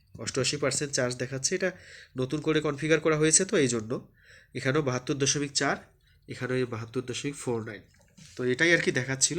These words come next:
এবং এটার ওজন প্রায় একশো কেজি। তো এই কম্বো প্যাকটা আপনি পেয়ে যাবেন আমাদের কাছে দুই লক্ষ টাকায়, সাথে দুই বছরের সেল রিপ্লেসমেন্ট গ্যারান্টি এবং চার্জারের এক বছরের। এবং এটা যদি আপনারা তিন বছর, চার বছর, পাঁচ বছর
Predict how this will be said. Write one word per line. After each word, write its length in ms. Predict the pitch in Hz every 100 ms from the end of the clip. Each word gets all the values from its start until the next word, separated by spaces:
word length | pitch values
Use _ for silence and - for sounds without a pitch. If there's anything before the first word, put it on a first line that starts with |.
| 185
এবং 140 | 143 196 - - - - - 135
এটার 200 | 175 175 143
ওজন 260 | 135 143 - - - - - -
প্রায় 200 | 160 214 165
একশো 240 | - 165 135
কেজি। 240 | 113 98 - - _
তো 80 | 127 120 120 165
এই 100 | 214 240 302
কম্বো 260 | 156 151 170 160
প্যাকটা 320 | 143 - 127 127 123
আপনি 160 | 139 131
পেয়ে 160 | 131 127
যাবেন 200 | 131 127 120
আমাদের 220 | 120 120 120
কাছে 160 | 123 143 127
দুই 100 | 143 147
লক্ষ 140 | 151 139 127
টাকায়, 260 | 160 262 -
সাথে 200 | - 147 135 131
দুই 120 | 160 139
বছরের 340 | 127 135 185 - - - - - -
সেল 160 | 147 143 135
রিপ্লেসমেন্ট 440 | 135 135 139 131 120
গ্যারান্টি 380 | 117 113 151 294 - - - 123
এবং 120 | 123 120
চার্জারের 480 | 131 117 117 135 160 135
এক 80 | 123 120
বছরের। 400 | 113 104 - - -
এবং 120 | 117 117 120
এটা 140 | 139 135
যদি 160 | 135 143
আপনারা 240 | 135 135 135 135
তিন 120 | 165 175 165
বছর, 220 | 160 160 156
চার 140 | 131 127
বছর, 200 | 127 - 131
পাঁচ 120 | 127 123
বছর 180 | 123